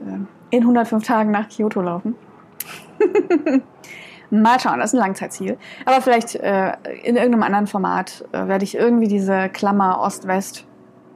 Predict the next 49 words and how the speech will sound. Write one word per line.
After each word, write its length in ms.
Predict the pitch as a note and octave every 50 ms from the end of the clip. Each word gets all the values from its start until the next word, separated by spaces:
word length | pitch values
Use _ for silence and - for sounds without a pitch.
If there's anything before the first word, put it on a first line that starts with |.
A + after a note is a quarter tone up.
| - - - - - - - _ _ _ _ _ _ _ - _ -
mh, 440 | A#3+ A3 G#3 G3+ G3 F#3+ F#3+ F3+ F#3
weitermachen 580 | A3+ A#3 B3 A#3+ A3 G#3 G#3 A3 A#3 G#3 G#3
oder 300 | G3+ D#3 F3 C4 B3+ -
auch 240 | A#3 A3+ - - -
ganz 220 | - - A3+ A#3 -
aufbrechen. 500 | - - - - - - G3+ G3+ - -
Ich 140 | G#3+ -
weiß 220 | - - - G3+ -
es 40 | -
noch 80 | G#3
nicht. 140 | G3+ G#3 G#3+
Es 60 | -
gibt 200 | - A#3 - - - - - - - - - - -
unheimlich 320 | A3+ G#3+ G3+ G3+ G3+ -
viele 180 | - G#3 G3+ G3+
Möglichkeiten. 580 | A3 C4 C4+ C4+ - - A3 A3 A3 A3+ A3
Wenn 80 | A3 A3
ihr 40 | G#3+
da 140 | G#3+ G#3
Ideen 340 | G#3 G#3+ G#3 G3+ G3 G3 G3+
habt, 240 | G#3 G3+ - - -
genau, 220 | - G#3 G3 F#3+ -
dann 280 | G3 G3+ G3 - -
haut 120 | G#3+ A3 -
mich 140 | G#3 - A3
einfach 240 | G#3 G#3 - -
an. 240 | - - A3 G#3+ - - _ _ - - - - - - - - - - -
Äh, 260 | - G3 G3 F#3+ F#3+
weiter 380 | - F#3 G3+ G3+ G#3+ G#3 G3 G3
wird's 160 | G3+ F#3+ -
auf 140 | - G#3 -
jeden 160 | - G3 G3
Fall 200 | - - C4 C4
gehen. 220 | A#3+ A#3 A3+ A3 A3
Ein 80 | A3
paar 160 | A3 - A3
Ideen 320 | A3+ G#3 G3 G3 G3 F#3 F#3
hab 160 | F#3 - -
ich 200 | F#3+ G3 - -
und, 360 | G#3 F#3 F3 F3 F#3 - -
ähm, 320 | - - F#3+ F#3+ F#3+ G3+ G#3
genau, 360 | A3 G#3 F#3+ F3+ F#3+ F#3+ F#3+
wann 400 | G3 G3 G#3 A3 A3 G#3+ G#3 G3+
und 140 | F#3 F#3 F#3
so 80 | F#3
weiter, 240 | F3+ - - - F#3
weiß 220 | F#3+ F#3+ G3 G3
ich 100 | G#3+ F#3+
nicht. 260 | G#3 G3 G3 G3 -